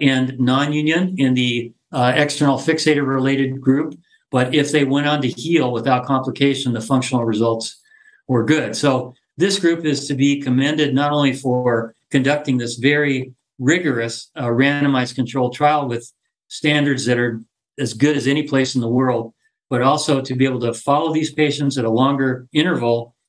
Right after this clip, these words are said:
and report these results. And I know this group is working on other elements of management of the open tibia fractures, such as, uh, vancomycin powder, et cetera. And I look forward to receiving more submissions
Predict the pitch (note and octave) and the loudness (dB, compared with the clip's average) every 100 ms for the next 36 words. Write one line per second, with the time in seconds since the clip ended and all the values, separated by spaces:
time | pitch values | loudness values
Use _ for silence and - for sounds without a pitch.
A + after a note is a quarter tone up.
0 | _ - B2 A#2+ - C#3+ C3+ C#3 B2 A2+ | _ -4 -2 -2 0 0 2 0 0 0
1 | A2 B2 A#2+ A#2+ A#2+ A2 G#2+ A2 - _ | 0 0 0 -2 0 0 -2 -10 -20 _
2 | _ - B2+ D3+ D3+ E3 - D#3+ D3+ A#2+ | _ 0 2 2 0 -2 0 0 0 -2
3 | C3 D3 C#3+ C3+ C3 C#3 C#3+ D3 C#3 C3+ | 0 0 0 0 2 0 0 0 0 2
4 | C3+ C3 B2 B2+ A#2+ A2 - _ _ _ | 2 0 -2 -4 -2 -4 -10 _ _ _
5 | C#3 C#3+ C#3 C#3 B2+ B2 A2+ B2 C3+ C3+ | 2 2 0 0 0 0 0 0 0 0
6 | A2+ D3 C3 B2+ C#3 B2+ B2+ B2 - C3+ | -2 0 0 0 0 0 0 -2 0 -2
7 | B2+ C3+ A#2+ A2+ - _ _ _ - B2+ | 0 0 0 -2 -8 _ _ _ -2 0
8 | A2+ C3 C3 B2+ B2 B2 A2+ A#2 B2 A#2+ | 2 0 2 0 0 -2 -4 0 0 0
9 | A2 - B2+ B2 B2+ A#2 A2+ A2+ A2+ _ | -2 0 0 0 0 0 0 -2 -4 _
10 | _ _ C3+ D3 C#3+ C#3+ C3+ B2+ B2 A#2 | _ _ 0 2 2 2 2 -2 -2 -4
11 | A2+ C#3+ B2+ A#2+ A#2 C3 B2+ C3 B2 B2+ | 0 2 2 0 0 0 0 0 0 0
12 | - A2+ | -2 -4